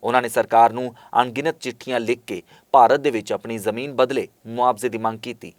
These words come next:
ਪਰ ਸਭ ਕੁਝ ਵਿਅਰਥ ਗਿਆ। ਸੰਨ ਅਠਾਰਾਂ ਸੌ ਛਿਆਸੀ ਦੇ ਮਾਰਚ ਮਹੀਨੇ ਦੀ ਅਖੀਰਲੀ ਤਰੀਕ ਨੂੰ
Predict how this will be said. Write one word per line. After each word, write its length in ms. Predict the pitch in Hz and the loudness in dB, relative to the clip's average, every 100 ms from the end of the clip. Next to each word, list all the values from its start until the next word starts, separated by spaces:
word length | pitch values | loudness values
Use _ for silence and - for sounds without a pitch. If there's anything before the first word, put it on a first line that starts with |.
| _ _ _ | _ _ _
ਪਰ 120 | 113 113 | -6 -6
ਸਭ 240 | - 120 | -4 -4
ਕੁਝ 280 | - 117 104 | -4 -8 -4
ਵਿਅਰਥ 360 | 107 113 - | -2 -2 -2
ਗਿਆ। 200 | 113 104 - _ _ _ - | -6 -6 -6 _ _ _ -18
ਸੰਨ 300 | - 156 160 - | 4 4 4 -4
ਅਠਾਰਾਂ 280 | 135 127 127 | 0 2 2
ਸੌ 160 | 147 | 0
ਛਿਆਸੀ 440 | 131 - 117 - 131 | -2 0 0 0 2
ਦੇ 160 | 131 | 2
ਮਾਰਚ 400 | 120 113 110 - | 4 4 2 0
ਮਹੀਨੇ 240 | 123 113 110 | -8 -4 -4
ਦੀ 260 | 120 120 - - - | -4 -8 -12 -6 -6
ਅਖੀਰਲੀ 480 | - 160 165 160 160 | -4 0 2 2 -4
ਤਰੀਕ 380 | 147 127 123 | -4 -6 -6
ਨੂੰ 140 | 101 | -10